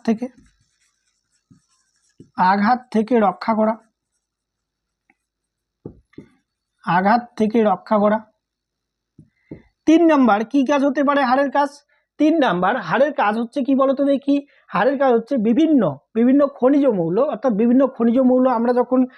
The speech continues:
খাদ্যের সঙ্গে গ্রহণ করি, সে, উম, ধরে নাও বিভিন্ন খনিজ মৌল কি কি, যেমন হচ্ছে লোহা হতে পারে, ম্যাঙ্গানিজ হতে পারে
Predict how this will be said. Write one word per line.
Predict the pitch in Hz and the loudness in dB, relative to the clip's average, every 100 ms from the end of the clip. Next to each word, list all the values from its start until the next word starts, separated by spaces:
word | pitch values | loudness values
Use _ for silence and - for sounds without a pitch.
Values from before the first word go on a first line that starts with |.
| _ - | _ -8
খাদ্যের | 190 196 220 - | -4 -2 -2 -2
সঙ্গে | 247 262 | 0 0
গ্রহণ | 240 196 202 233 | 0 0 0 0
করি, | 202 170 180 - _ _ | 0 -2 -2 -8 _ _
সে, | - 247 240 233 | 0 2 2 -4
উম, | 196 180 170 | -4 -4 -2
ধরে | 220 254 | 0 2
নাও | 233 214 | 0 0
বিভিন্ন | 214 233 226 | 0 -2 -4
খনিজ | 269 220 233 | -4 -2 0
মৌল | 226 226 | 0 -2
কি | 226 233 | -2 -4
কি, | 214 269 330 _ _ _ | -4 -4 -6 _ _ _
যেমন | 175 247 | -2 2
হচ্ছে | 262 254 - 247 185 | 2 -2 -2 -2 -2
লোহা | 196 202 240 214 | -2 0 0 0
হতে | 214 220 | -4 -2
পারে, | 220 214 220 - _ - | -2 -2 -4 -10 _ -6
ম্যাঙ্গানিজ | 156 180 202 214 233 233 214 | -2 0 0 0 0 -2 -4
হতে | 214 220 | -6 -4
পারে | 214 220 | -2 0